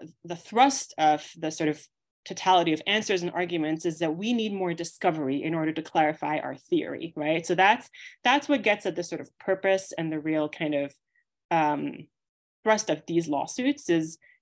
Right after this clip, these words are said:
is it's a form of harassment, and that's at the core of what lawfare is. Um, the, the plaintiffs argued repeatedly, uh, below at the district court level, as well as on appeal, that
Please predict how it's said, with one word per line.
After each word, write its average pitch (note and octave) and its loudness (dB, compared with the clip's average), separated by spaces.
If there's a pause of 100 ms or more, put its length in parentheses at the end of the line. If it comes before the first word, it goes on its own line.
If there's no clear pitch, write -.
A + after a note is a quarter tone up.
is F3+ 2
it's - -12
a F3 -12
form B3 0
of G3 -2
harassment, C#3+ -4
and D3 -2
that's D3 -8
at - -12
the E3+ -6
core D#3 2
of D3 -2
what D3+ -4
lawfare C#3+ -4
is. G#3+ 0 (480)
Um, D#3 2 (200)
the, E3 2
the D#3 -4 (100)
plaintiffs A#3 -2
argued E3+ 2
repeatedly, F#3 2 (420)
uh, D#3 -2 (160)
below F#3+ 4
at E3 2
the - -8
district - -6
court F#3+ 2
level, E3+ 2 (560)
as D#3+ -4
well D#3 4
as D3+ -2
on D3+ -4
appeal, G#3 4
that F3 2